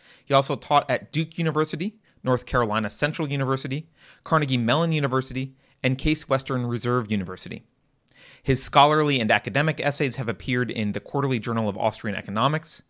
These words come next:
Academic Questions, Endeavor, the British Journal of the History of Science, College Composition and Communication, International Philosophical Quarterly,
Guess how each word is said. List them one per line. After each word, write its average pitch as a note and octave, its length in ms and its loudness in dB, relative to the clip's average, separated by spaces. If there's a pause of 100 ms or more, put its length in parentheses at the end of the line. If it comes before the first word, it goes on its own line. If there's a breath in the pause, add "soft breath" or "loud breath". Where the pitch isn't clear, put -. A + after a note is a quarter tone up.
(400 soft breath)
Academic A2+ 420 0
Questions, D#3+ 720 -2 (280 soft breath)
Endeavor, C#3+ 580 2 (340 soft breath)
the C3 60 -2
British D#3+ 320 4
Journal C#3 360 0
of G#2 80 -8
the G#2+ 60 -2
History C3 320 -2
of G2 100 -2
Science, D3+ 580 0 (200 soft breath)
College E3 380 6
Composition C3 580 -2
and G#2+ 180 -6
Communication, D3+ 720 -2 (500 soft breath)
International C3 640 2
Philosophical G#2 600 0
Quarterly, D3+ 600 -2